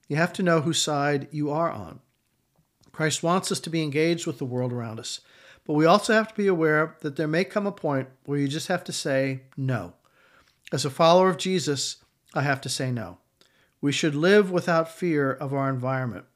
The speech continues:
We should live seeking the good of those around us, including our local community, our region, our nation. We should be part of what is going on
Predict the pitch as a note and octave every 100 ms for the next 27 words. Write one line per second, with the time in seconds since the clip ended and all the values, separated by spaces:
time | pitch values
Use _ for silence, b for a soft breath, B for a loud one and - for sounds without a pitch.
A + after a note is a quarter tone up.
0 | _ D#3 C3+ F3+ D3 D#3+ F3+ C#3+ - G#3+
1 | G#3 G3+ E3 C#3+ F3+ F3+ D3+ D3+ D#3+ D3
2 | C#3+ C#3+ D#3+ C#3+ A#2 - - C3 F#3+ F#3
3 | F#3 C#3+ C3+ D3+ D#3 E3+ E3 B B B
4 | - E3 G3 G3+ G#3 D3 C3 D#3+ F#3 F3
5 | F#3 F3+ C#3 C3 C3+ D3 F3 - G2 -
6 | _ _ b b b b D#3 - B3 G#3
7 | - F#3+ F3+ D3+ D#3+ D#3+ C3+ E3+ E3+ D#3+
8 | E3+ E3 C#3 C3